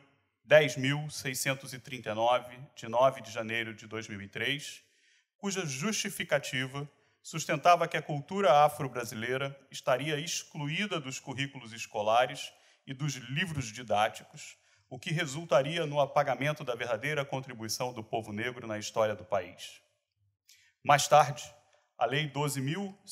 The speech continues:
quinhentos e dezenove, de dez de novembro de dois mil e onze, reafirmou a celebração em vinte de novembro do Dia Nacional de Zumbi e da Consciência Negra, para além do espaço pedagógico.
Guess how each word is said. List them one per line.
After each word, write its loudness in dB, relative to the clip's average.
quinhentos 0
e -18
dezenove, 2
de -16
dez 0
de -4
novembro -2
de -14
dois -8
mil -4
e -6
onze, -4
reafirmou 2
a 0
celebração 0
em 0
vinte -8
de -10
novembro -8
do -16
Dia -4
Nacional -2
de -14
Zumbi -6
e -14
da -2
Consciência -8
Negra, -6
para 6
além 0
do -8
espaço -4
pedagógico. -6